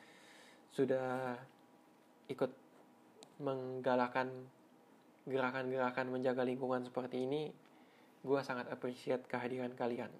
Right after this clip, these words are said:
gitu. Artinya kalian adalah orang-orang yang baik dan tetap terus membagikan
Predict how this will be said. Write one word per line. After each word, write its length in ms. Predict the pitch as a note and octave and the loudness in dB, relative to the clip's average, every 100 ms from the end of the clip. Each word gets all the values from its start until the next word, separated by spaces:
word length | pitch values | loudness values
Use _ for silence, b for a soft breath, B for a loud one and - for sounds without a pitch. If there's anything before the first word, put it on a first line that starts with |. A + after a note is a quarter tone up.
| - | -18
gitu. 440 | - - - - - - - - | -18 -20 -16 -14 -14 -16 -18 -14
Artinya 320 | A#2 B2 C3 | -12 -6 -4
kalian 320 | B2+ B2 B2+ C3 - B B B B | -2 0 0 -2 -12 B B B B
adalah 320 | C3 B2+ B2+ | -4 0 0
orang-orang 440 | B2+ B2+ C3 B2 B2+ | 0 -2 -2 -4 -2
yang 100 | B2+ B2+ | -4 2
baik 240 | - C#3 - - | 2 0 0 0
dan 240 | B2 B2+ - - - - - - | 2 -2 -10 -20 -20 -20 -16 -4
tetap 240 | B2+ B2+ - | 0 0 2
terus 180 | D3 C#3+ - - - - - B B B B B B B B B B - - | 0 0 -10 -20 -20 -20 -20 B B B B B B B B B B -20 -10
membagikan 720 | C#3+ C3+ B2+ B2+ B2+ B2 B2+ | -4 -2 -2 2 2 2 0